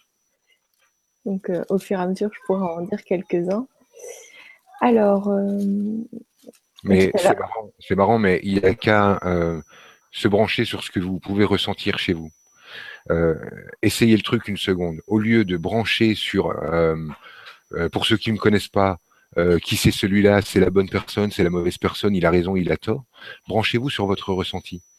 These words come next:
Speaker 2: Branchez-vous sur, euh, votre ressenti parce que votre ressenti, il est lié au groupe. Chaque personne qui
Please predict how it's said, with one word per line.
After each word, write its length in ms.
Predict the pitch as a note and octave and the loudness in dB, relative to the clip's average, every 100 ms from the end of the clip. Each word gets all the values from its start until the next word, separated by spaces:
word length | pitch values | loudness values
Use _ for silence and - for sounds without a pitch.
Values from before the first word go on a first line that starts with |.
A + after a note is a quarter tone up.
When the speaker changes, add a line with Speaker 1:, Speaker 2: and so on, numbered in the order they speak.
| _ - - - - | _ -20 -20 -20 -4
Speaker 2:
Branchez-vous 440 | G2+ - G#2 C3 | -2 0 0 0
sur, 320 | C3+ - G#2 G2 | -4 -4 0 2
euh, 240 | F#2+ F#2 | 4 2
votre 260 | F2 F#2+ G#2 | 0 -4 -2
ressenti 440 | G2+ - A2 - | -4 -4 -8 -6
parce 160 | A2 - | -8 -6
que 140 | - | -4
votre 260 | F2+ - F#2+ | -4 -2 -2
ressenti, 500 | F2+ - F#2+ - B2+ | -2 -4 -8 -6 -4
il 220 | F2+ F2 | -2 -2
est 40 | F2+ | -2
lié 300 | F#2 A2 B2 | 2 6 6
au 100 | G2 | 4
groupe. 340 | G2 A#2+ - _ _ - - - - | 0 -6 -8 _ _ -20 -20 -16 -2
Chaque 260 | - - - | -2 0 0
personne 380 | A#2+ - B2 A#2 | 2 4 4 2
qui 560 | A2 G2 - - F#2 | -6 0 4 4 2